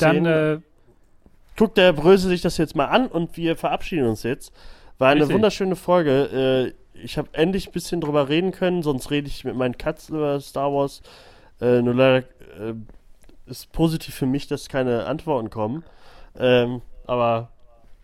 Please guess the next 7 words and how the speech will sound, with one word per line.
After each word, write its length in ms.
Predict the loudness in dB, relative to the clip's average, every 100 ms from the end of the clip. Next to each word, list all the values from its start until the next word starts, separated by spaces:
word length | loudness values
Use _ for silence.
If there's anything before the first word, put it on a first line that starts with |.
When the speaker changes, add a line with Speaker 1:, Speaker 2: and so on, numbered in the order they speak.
| -16 -2
Speaker 2:
naja, 360 | 4 4 2 -4
ihr 180 | -2 -2
kennt 280 | -2 -6 -4
ja 80 | -8
Katzen. 400 | -12 -14 -14 -20 -20 -20 -20 -16 0
Äh, 320 | 6 6 6
deswegen, 600 | 0 -4 -4 -2 -4 -6